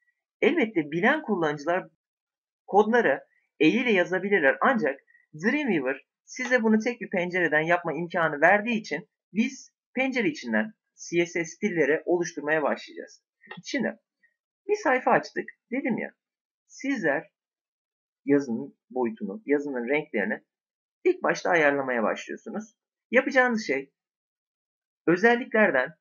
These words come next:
sayfa özelliklerine gelmeniz. Sayfa özellikleri penceresinde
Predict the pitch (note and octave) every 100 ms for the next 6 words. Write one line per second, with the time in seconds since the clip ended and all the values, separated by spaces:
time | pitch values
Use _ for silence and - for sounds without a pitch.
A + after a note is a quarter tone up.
0 | _ - - G#3+ A#3 C4+ A3+ D#3+ C3+ C#3+
1 | D#3 D3+ C#3 G#2 E2+ A#1+ - - - _
2 | _ _ _ _ _ - F#3+ A3+ A3+ F4
3 | F#3+ D#3+ D#3 D3 D3 - G3+ A3 G3 C#3
4 | C3+ A#2 G#2 C3+